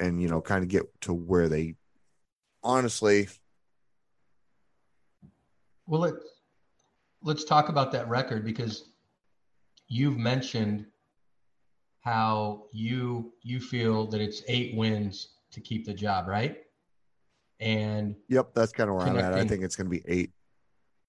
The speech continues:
Speaker 2: Connecting to that,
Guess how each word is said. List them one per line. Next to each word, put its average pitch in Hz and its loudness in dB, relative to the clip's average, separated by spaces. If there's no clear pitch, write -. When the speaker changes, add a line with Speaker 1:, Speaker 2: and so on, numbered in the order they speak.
Speaker 2:
Connecting 135 -4
to 180 -6
that, 110 -4